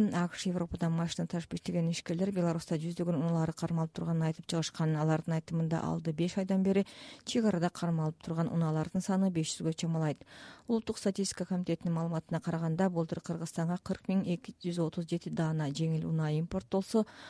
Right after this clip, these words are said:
алардын эң көпчүлүгү, он, он жарым миңден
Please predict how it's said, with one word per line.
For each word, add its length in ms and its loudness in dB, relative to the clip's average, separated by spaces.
алардын 400 2
эң 240 2
көпчүлүгү, 680 0
он, 480 2
он 240 4
жарым 300 4
миңден 180 2